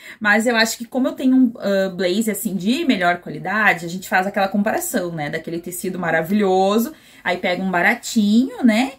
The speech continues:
E aí a gente percebe as diferenças. Então, foi o que aconteceu comigo. Talvez,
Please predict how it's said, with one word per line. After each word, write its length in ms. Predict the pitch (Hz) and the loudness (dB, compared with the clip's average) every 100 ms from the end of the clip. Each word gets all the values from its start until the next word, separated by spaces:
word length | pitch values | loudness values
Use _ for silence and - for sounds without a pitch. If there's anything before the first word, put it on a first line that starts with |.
| _ | _
E 160 | 208 196 | -6 -4
aí 100 | 190 | -2
a 60 | |
gente 180 | 202 208 | -4 -4
percebe 480 | 220 233 220 190 208 | -6 -4 -4 -2 -2
as 140 | 208 | -4
diferenças. 500 | 190 - 262 - - | -4 -4 -2 -2 -6
Então, 160 | - 170 | -10 -12
foi 260 | - 185 | -8 -6
o 80 | 190 - | -6 -10
que 80 | - | -8
aconteceu 340 | 220 208 - 226 | -4 -2 0 0
comigo. 300 | 262 170 - | 0 -2 -2
Talvez, 480 | 185 185 208 254 | -4 0 0 0